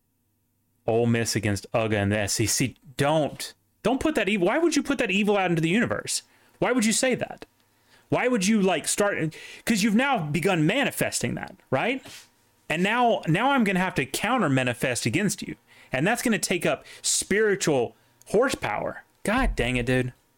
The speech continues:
Can someone ban him, please?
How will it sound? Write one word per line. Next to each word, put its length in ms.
Can 120
someone 220
ban 300
him, 320
please? 340